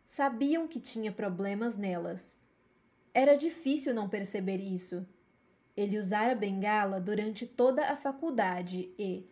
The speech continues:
quando mais jovem, era tão novo quando o conheceram, dois anos mais moço do que eles, que ainda estava em fase de crescimento,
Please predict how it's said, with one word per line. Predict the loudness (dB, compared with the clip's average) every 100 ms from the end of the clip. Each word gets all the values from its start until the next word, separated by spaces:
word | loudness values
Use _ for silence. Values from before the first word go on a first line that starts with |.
| _ _ -6
quando | -2 0
mais | 0 2 0 0
jovem, | 2 2 2 -2 -4 -14 _ _
era | 0 0 0
tão | 0 0 2
novo | 0 0 -2 -4
quando | -2 -2
o | -2
conheceram, | -2 -2 -4 -2 2 2 2 -4 -8 _ _ -8
dois | 2 6 6 4 0
anos | 0 -2 -2
mais | -2 0 0
moço | -2 -2 -4 -6
do | -6
que | -8 -4 -2
eles, | -2 -2 -4 -6 -18 _ _
que | -2 -2
ainda | 0 -2 -2
estava | -4 -4 -4
em | -6
fase | -4 -4 -4 -6
de | -6
crescimento, | -6 -6 -6 -6 -4 -6 -6 -10